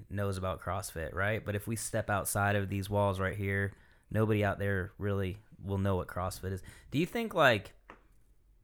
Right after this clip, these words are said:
Allison, you coach a lot of different females, right?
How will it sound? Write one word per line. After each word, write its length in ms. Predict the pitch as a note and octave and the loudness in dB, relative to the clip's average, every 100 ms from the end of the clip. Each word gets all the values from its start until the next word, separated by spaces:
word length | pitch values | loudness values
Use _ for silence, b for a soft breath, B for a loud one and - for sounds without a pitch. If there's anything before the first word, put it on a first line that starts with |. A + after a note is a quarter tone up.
| _ _ - - - - - - | _ _ -20 -20 -18 -16 -4 6
Allison, 360 | C3+ D3 - | 8 8 4
you 140 | B2 F3 | 0 2
coach 280 | - C#3+ B2+ | 4 4 4
a 60 | |
lot 220 | A2 G#2+ | 4 4
of 80 | G#2+ | 4
different 260 | G2+ G2+ E2+ | 0 -2 -4
females, 580 | - G2 F2+ F2 F#2 G2 | -4 -2 0 -2 -2 0
right? 280 | G2 G2+ | 0 0